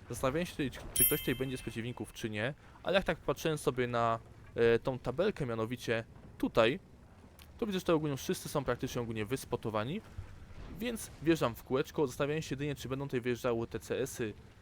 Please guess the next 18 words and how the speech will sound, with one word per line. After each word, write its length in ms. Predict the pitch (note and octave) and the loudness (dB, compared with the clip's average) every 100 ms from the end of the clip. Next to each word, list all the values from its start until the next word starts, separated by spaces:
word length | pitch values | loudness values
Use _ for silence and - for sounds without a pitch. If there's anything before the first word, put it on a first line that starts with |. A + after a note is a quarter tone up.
| - - | -10 -2
e, 300 | G#2 G#2 F#2+ | 0 2 2
albo 220 | D#3+ D#3 | 2 2
z 60 | |
przodu, 440 | - - D3 B2 - | 0 4 4 4 2
albo 360 | B2+ A#2+ A2 | 2 2 0
z 120 | - - | 0 -2
prawej, 420 | C3+ C3+ B2 A2 | 2 4 4 2
żeby 380 | A2+ G#2+ G#2+ G#2 | -2 0 -2 -4
zbić 420 | - D#3+ F#3+ - | -8 -6 -6 0
tego 180 | A2+ G#2 | 0 0
kapa. 380 | G#2 - C#3+ F#3+ - - - | -4 0 0 0 -14 -18 -4
Na 80 | G#3+ | 2
razie 180 | G#3 E3+ | 2 2
nic 80 | D#3 | -2
takiego 200 | C3 A#2+ | -4 -4
się 80 | A2 | -6
nie 60 | |
dzieje. 300 | G#2+ A#2 A#2+ | 0 2 2